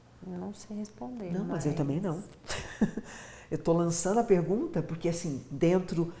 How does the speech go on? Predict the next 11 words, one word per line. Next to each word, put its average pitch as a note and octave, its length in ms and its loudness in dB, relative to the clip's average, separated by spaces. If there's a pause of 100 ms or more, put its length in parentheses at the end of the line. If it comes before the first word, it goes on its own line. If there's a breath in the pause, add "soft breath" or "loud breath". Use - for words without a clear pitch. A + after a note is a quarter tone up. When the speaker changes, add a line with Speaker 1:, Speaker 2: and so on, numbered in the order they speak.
(100)
Speaker 2:
tô B3 180 8
compartilhando G#3 580 0
com E3+ 100 -6
vocês E3 380 0
um, A#3 40 0
um, F#3 380 -4
um E3+ 60 -2
momento E3+ 360 2
de, G3 160 -4 (560)
assim, D3 300 -2
de, D#3+ 240 -4